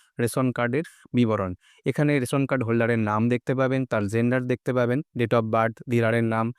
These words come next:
আধার নাম্বার, মোবাইল নাম্বার সব আপনি দেখতে পাবেন। এবং family has one ration card, অর্থাৎ যার রেশন কার্ড আপনি দিয়েছেন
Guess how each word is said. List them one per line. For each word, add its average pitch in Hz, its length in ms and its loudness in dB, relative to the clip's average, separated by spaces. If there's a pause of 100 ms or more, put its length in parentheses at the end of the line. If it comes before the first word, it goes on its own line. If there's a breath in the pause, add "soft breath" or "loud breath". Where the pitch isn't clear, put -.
(240 soft breath)
আধার 117 280 0
নাম্বার, 110 240 0 (100)
মোবাইল 107 300 2
নাম্বার 113 260 -2
সব 120 100 -4 (100)
আপনি 131 120 -4 (100)
দেখতে - 220 -4
পাবেন। 95 200 -2 (360 soft breath)
এবং 135 180 2 (100)
family 131 360 2
has 147 100 2 (140)
one 123 140 4
ration 101 300 0
card, 98 180 -6
অর্থাৎ 131 280 -2
যার 135 180 2
রেশন 143 220 -2
কার্ড 143 160 -2
আপনি 139 120 -2 (100)
দিয়েছেন 131 260 0